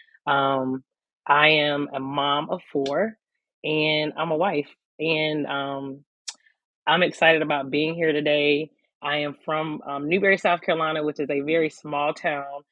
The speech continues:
in South Carolina. So born and raised in the country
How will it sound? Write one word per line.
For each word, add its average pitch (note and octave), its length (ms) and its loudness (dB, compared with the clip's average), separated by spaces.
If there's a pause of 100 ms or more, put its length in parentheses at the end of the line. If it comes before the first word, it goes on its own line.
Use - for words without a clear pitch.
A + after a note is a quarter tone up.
(320)
in D3+ 160 -6
South D3+ 360 -2
Carolina. D3+ 540 -4 (260)
So D3 160 0
born E3 260 0
and E3 140 0
raised D3+ 400 2
in F3+ 160 -2
the G3 80 0
country D#3+ 640 -6